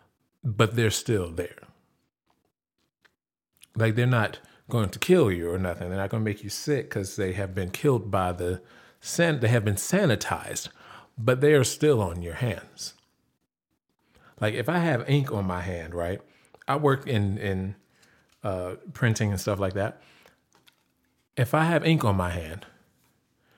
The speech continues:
and I rub hand sanitizer on it, the ink is still on my hand.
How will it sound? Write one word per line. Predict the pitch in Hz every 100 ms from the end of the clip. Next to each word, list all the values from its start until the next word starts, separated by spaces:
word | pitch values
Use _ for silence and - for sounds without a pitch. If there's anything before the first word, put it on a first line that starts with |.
| _ -
and | 135
I | 147
rub | 147 135
hand | 135 147
sanitizer | 139 104 92 - 85 82 85 85
on | 85
it, | 117 - _ _ _ _ _ - - _ _
the | 165
ink | 202 202
is | 143
still | 185 175
on | 151
my | 143 131
hand. | 143 98 78